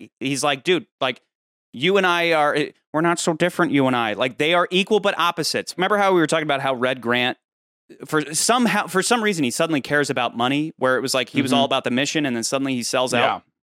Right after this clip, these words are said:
Speaker 1: With this,
Speaker 2: This guy is, his
Speaker 1: Scaramanga
Speaker 2: whole
Speaker 1: is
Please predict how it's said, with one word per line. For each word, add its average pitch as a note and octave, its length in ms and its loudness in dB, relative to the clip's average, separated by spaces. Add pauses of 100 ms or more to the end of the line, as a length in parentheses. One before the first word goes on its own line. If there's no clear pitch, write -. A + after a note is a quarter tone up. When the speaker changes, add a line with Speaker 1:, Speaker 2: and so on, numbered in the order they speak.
(200)
Speaker 1:
With D3 220 0
this, G#3 260 2
Speaker 2:
This D#3+ 220 0
guy E3+ 200 4
is, D#3 180 4
his - 120 -4
Speaker 1:
Scaramanga D3+ 540 4
Speaker 2:
whole - 80 4
Speaker 1:
is E3 240 0